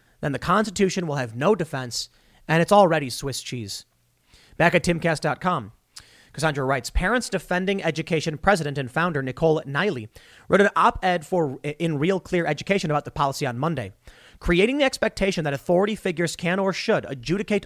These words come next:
all interpersonal disputes isn't just denying children the opportunity to develop better interpersonal skills. It's also a slippery slope to big government,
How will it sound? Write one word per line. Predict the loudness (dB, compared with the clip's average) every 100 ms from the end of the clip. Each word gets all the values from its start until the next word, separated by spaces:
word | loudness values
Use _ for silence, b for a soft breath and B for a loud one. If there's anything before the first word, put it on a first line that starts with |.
| 2
all | 4 4 2
interpersonal | -4 -2 -4 0 0 0 -4
disputes | -4 -2 -4 -4 -4
isn't | -2 0 0
just | -4 0
denying | -2 -2 -4
children | -4 -4 -2
the |
opportunity | -2 -2 -4 -4 -4 -4
to | -4
develop | -2 -2 -2
better | -4 -4
interpersonal | -6 -6 -6 -8 -6
skills. | 4 4 4 0 _ B B B B B
It's | 2
also | 6 6 6 0
a | -2
slippery | -2 -2 0 -2
slope | 0 0 0 0
to | -2
big | -4 0
government, | 0 0 -8